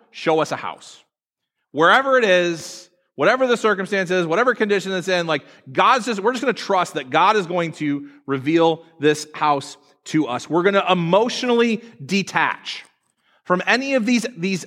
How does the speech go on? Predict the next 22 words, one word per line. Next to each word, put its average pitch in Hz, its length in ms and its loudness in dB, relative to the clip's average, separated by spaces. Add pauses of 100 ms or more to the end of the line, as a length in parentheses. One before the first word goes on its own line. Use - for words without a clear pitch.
(120)
outcomes, 170 500 -2
these, 147 260 -10 (220)
these 160 160 -8
things 214 200 0
that 208 80 2
we 180 100 -6
think 240 340 -2
we 208 120 -2
have 196 340 0
to 208 80 -4
have 147 520 -2 (280)
in 170 120 -4
a 170 60 -6
house. 143 260 -2
We're 156 120 -8
gonna 180 220 0 (200)
emotionally 233 880 0 (160)
detach 180 540 -2
from 123 300 -12
that 92 420 -14 (420)
and 175 120 -4
just 233 240 -6